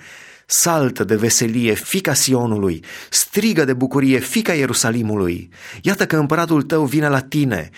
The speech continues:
el este neprihănit și biruitor, smerit și călare pe un măgar, pe un mânz, pe mânzul unei măgărițe.” Și Iisus a împlinit această profeție exact.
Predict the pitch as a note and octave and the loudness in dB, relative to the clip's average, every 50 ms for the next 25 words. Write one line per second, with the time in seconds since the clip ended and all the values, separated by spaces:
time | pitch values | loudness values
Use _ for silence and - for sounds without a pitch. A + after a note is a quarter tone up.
0 | - - - - - D3 C#3 C#3 D3 C#3 D3 - D3 C3+ C3+ C#3+ D3+ D3 D3 D3 | -20 -18 -4 0 0 0 2 2 0 0 0 -2 -2 -2 0 -2 -2 -2 -2 -2
1 | C3 C#3 C#3+ C#3 C#3 D3+ E3 E3 - - D3 B2 A#2+ C3 B2+ C3+ C3+ C3 C3 - | 0 0 0 0 0 -2 -2 -2 -2 -2 -2 0 2 2 2 2 0 0 0 0
2 | D3 B2+ G#2+ - - - - - - - - - - - A2+ A2+ A#2 A#2 D3 F#3+ | 0 0 0 -2 -6 -10 -18 -20 -20 -14 -8 -6 -4 -2 0 0 0 0 0 -2
3 | F#3+ - - - - - A2+ - B2+ B2 C3+ C#3+ D3 C#3+ D3 C#3+ C3+ C3 C3 C3+ | -4 -6 -6 -4 -2 -2 0 0 2 2 2 2 0 0 0 0 0 0 0 0
4 | C3+ B2+ C3 A#2 F#2+ E2+ E2+ - - _ - C3 C3+ C#3+ C#3+ C#3 C#3+ C#3+ B2 A2 | 0 2 2 0 0 -2 -6 -10 -10 _ 0 0 2 2 2 2 2 2 2 0
5 | G2 F#2+ F2+ - - - - - - - - - - - G#2+ A2 A#2+ C3 D3+ D#3+ | 0 -2 -2 -2 -4 -6 -8 -12 -20 -20 -20 -8 -4 -2 -2 0 0 2 2 2
6 | D#3 D3+ C#3+ C3 C3+ C#3 C3 C3 B2+ B2 B2 A#2 A2+ A2+ A2+ G#2 G#2+ A2+ A#2+ A2+ | 2 0 0 0 0 0 0 0 0 0 0 0 0 0 0 2 2 0 0 0
7 | G#2 - - - C2+ - - _ _ _ _ _ _ _ _ _ _ _ _ _ | -4 -6 -6 -8 -8 -10 -16 _ _ _ _ _ _ _ _ _ _ _ _ _
8 | _ _ _ _ _ _ _ _ B5 B5 B5+ _ _ _ _ _ _ _ _ _ | _ _ _ _ _ _ _ _ _ _ _ _ _ _ _ _ _ _ _ _
9 | _ _ _ _ _ _ _ - - - F#2+ E2 - - - C3 C3 B2+ - - | _ _ _ _ _ _ _ -8 -6 -6 -4 -4 -4 -2 0 0 0 0 0 -4
10 | - - _ _ _ _ _ _ _ _ _ _ _ _ _ _ _ _ _ _ | -6 -8 _ _ _ _ _ _ _ _ _ _ _ _ _ _ _ _ _ _
11 | _ _ _ _ _ - G2+ F2 D#2 E2 - F2 D#2 - A2+ A2+ - - - - | _ _ _ _ _ -8 -6 -6 -6 -6 -8 -8 -6 -6 -6 -8 -8 -12 -20 -20
12 | - - - - - - - - - F#2+ - - F2 - F2 D#2+ - - G#2 F2 | -16 -12 -10 -6 -6 -6 -4 -4 -6 -6 -6 -8 -8 -8 -8 -8 -6 -4 -4 -2
13 | F2+ F2+ F2+ - - - - - F#2+ F2+ G2 A#2 A#2 F#2+ - - - - - - | -4 -4 -6 -12 -20 -12 -8 -6 -4 -2 0 0 0 -2 -4 -8 -14 -20 -20 -20
14 | - | -20